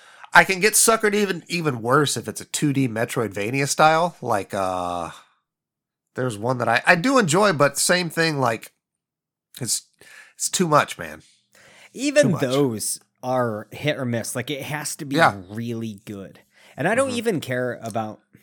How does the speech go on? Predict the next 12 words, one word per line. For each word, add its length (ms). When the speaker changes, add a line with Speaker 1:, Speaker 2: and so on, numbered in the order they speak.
Speaker 2:
I 40
don't 140
even 220
care 180
about 240
the 80
story 480
of 140
a 40
Metroidvania 840
at 260
all. 440